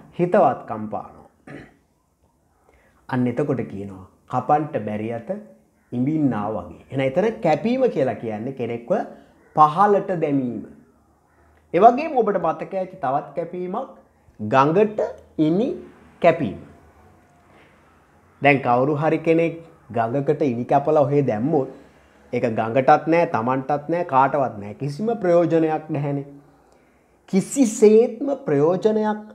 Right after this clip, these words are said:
නොවන වැඩ මිනිස්සු කරනකොට, කාටවත් Tamanටවත් ප්‍රයෝජනයක් නැති වැඩ මිනිස්සු කරනකොට ඒව හරියට ගඟට ඉනි කපනවා වගේ. ඒ වගේම කපනවා කියපු ගමන් තව අපිට හම්බ වෙනවා, අ,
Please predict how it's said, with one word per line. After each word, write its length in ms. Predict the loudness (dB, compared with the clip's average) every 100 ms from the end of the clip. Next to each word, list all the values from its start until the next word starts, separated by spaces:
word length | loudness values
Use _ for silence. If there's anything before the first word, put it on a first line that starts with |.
| -4
නොවන 400 | 4 6 6 4 4
වැඩ 180 | 2 0
මිනිස්සු 360 | -4 -6 -8 -10
කරනකොට, 520 | -10 -12 -14 -20 -20 -20 _ _ _ _ _ _
කාටවත් 600 | 4 6 6 2 0 -4 -2
Tamanටවත් 600 | 0 0 -2 -2 -4 -4
ප්‍රයෝජනයක් 560 | -2 -2 -2 -4 -4
නැති 240 | -8 -8 -6
වැඩ 180 | -4 -4
මිනිස්සු 400 | -6 -8 -12 -12
කරනකොට 500 | -10 -10 -12 -16 -16 -20 _ _ _ _ _
ඒව 180 | -2 -2
හරියට 460 | -2 -6 -6 -8 -12 -18 -20 _ _ _
ගඟට 440 | -10 -8 -8 -6 -6 -8 -14 -20 _ _ _
ඉනි 200 | 0 0
කපනවා 500 | 0 -4 -6 -8 -8 -10
වගේ. 300 | -14 -20 _ _ _ _ _ -16 -16 -18 -20 -20 -20 _ -20 _ 0
ඒ 100 | 6
වගේම 300 | 6 6 2
කපනවා 420 | 0 0 4 4
කියපු 260 | 4 -4 -2
ගමන් 300 | -2 -2 -4
තව 180 | -4 -2
අපිට 260 | -2 -4 -8
හම්බ 260 | -8 -6
වෙනවා, 360 | -6 -4 -6 -8 -14 _ _ _ _ _ -20 -20 _ _
අ, 80 | -6